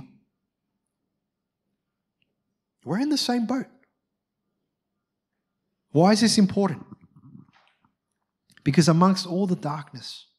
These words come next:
in our world that we live in, the shoot of the stump of Jesse, Jesus Christ, is not only the Messiah for the Israelites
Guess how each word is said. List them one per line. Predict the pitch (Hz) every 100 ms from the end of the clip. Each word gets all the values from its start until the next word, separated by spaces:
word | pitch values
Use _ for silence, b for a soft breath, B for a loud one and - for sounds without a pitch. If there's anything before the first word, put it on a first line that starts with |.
| _ _ _ _ _
in | 127 139
our | 156 143
world | 135 139 131
that | 123
we | 123 127
live | 110 107
in, | 113 _ _ _ _ _ _ _ _ b b b -
the |
shoot | 120 - - 180 208 - _ _ _ _ _ _ _ _
of | 117 110
the | 113
stump | - - - 151 160 - - _
of | - 135
Jesse, | - 156 147 - 95 _ _ _ _ _ _ _ _ _ _ -
Jesus | 135 139 135 -
Christ, | - - 127 - - _ _ _ _ _ _ _ -
is | 120 143
not | 151 -
only | 151 180 190
the | 175
Messiah | 147 131 - 135 131 92 - _ _ _ _ _
for | - 117
the | 120
Israelites | 135 131 - 117 95 - -